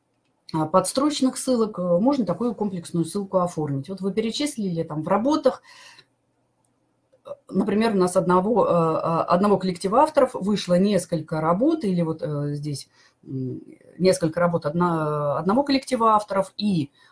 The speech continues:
э, автор еще отдельно сам что-то написал, да. Вот таким образом мы можем их, э, скомбинировать и дать одну ссылку как бы на всех. Да, вот эта вот комбинированная ссылка. Но в списке источников у нас, конечно, пойдут,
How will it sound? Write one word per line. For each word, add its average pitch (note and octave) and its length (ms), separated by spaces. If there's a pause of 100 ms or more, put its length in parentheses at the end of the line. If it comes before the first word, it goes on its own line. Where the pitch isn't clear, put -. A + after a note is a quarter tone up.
(120)
э, - 40 (540)
автор D#3+ 340
еще C#3+ 240
отдельно D3+ 540
сам C4+ 280
что-то B3+ 360
написал, G#3 560
да. A3 180
Вот A#3 140
таким A#3+ 260
образом B3+ 340
мы F3 80
можем E3+ 460
их, E3+ 260 (400)
э, D3 140
скомбинировать D4 800
и D#4 180
дать A#3 240
одну A#3 300
ссылку A#3+ 480
как F3+ 220
бы E3 100
на E3 160
всех. A2+ 320 (1000)
Да, A#3 100
вот F3+ 120
эта A3 160
вот - 80
комбинированная E3+ 720
ссылка. C#3+ 380 (360)
Но G3 480
в D3 480
списке - 460
источников C4 640
у D3 40
нас, F3 220
конечно, E3+ 400
пойдут, D#3 520